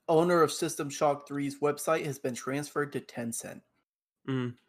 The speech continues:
Speaker 1: So I guess we're finally gonna get System Shock Three.
Speaker 2: Yeah.
Speaker 1: From Tencent.
Speaker 2: Okay.
Speaker 1: If you don't know who Tencent is,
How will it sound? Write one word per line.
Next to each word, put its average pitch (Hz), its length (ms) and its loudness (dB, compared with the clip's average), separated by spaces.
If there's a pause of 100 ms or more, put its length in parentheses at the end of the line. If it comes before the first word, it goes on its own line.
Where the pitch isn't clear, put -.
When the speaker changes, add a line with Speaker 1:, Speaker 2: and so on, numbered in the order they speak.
(1040)
Speaker 1:
So 135 280 4
I 123 80 0
guess 131 260 -4
we're 131 120 -2
finally 123 500 -4
gonna 117 180 -8
get 113 220 -10
System 117 380 -12
Shock 110 320 -10
Three. 104 260 -10 (2000)
Speaker 2:
Yeah. 180 340 -4 (280)
Speaker 1:
From 120 300 -2
Tencent. - 480 -8 (840)
Speaker 2:
Okay. 180 420 -10 (3000)
Speaker 1:
If 170 180 2
you 220 80 4
don't 170 160 8
know 147 100 6
who 147 120 6
Tencent 127 460 0
is, 110 340 -8